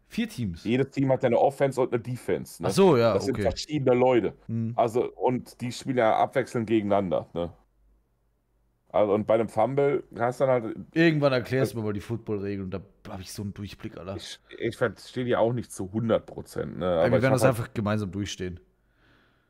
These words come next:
Speaker 2: Ich hab halt früher <laughs> N F L Street gespielt auf der Playstation, da lernt man dann ein bisschen was.
Speaker 1: Ich hab früher Skate drei gespielt, trotzdem würde ich mich jetzt nicht in den Skatebug begeben.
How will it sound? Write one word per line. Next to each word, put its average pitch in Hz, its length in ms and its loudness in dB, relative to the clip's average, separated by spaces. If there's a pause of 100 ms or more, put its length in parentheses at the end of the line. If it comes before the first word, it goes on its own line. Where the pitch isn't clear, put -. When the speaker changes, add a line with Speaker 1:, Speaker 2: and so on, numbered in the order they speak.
Speaker 2:
Ich - 100 -4
hab 113 120 4
halt 107 120 2
früher 104 280 4
<laughs> - 0 -
N 98 100 4
F 123 180 -2
L 101 160 -2
Street - 380 -2
gespielt - 500 -6
auf 92 140 -2
der 95 120 -2
Playstation, 104 680 0
da 104 100 4
lernt 95 240 4
man 104 100 2
dann 127 180 2
ein 113 60 -10
bisschen 127 460 0
was. 123 420 2
Speaker 1:
Ich 139 160 0
hab 151 120 0
früher 160 260 2
Skate 147 240 -2
drei 147 200 2
gespielt, 156 300 -6
trotzdem 143 280 -4
würde 160 140 -2
ich 131 40 -10
mich 139 100 -4
jetzt 120 120 -6
nicht 127 100 -2
in 120 60 -4
den 113 60 -6
Skatebug 113 500 -4
begeben. 110 420 -6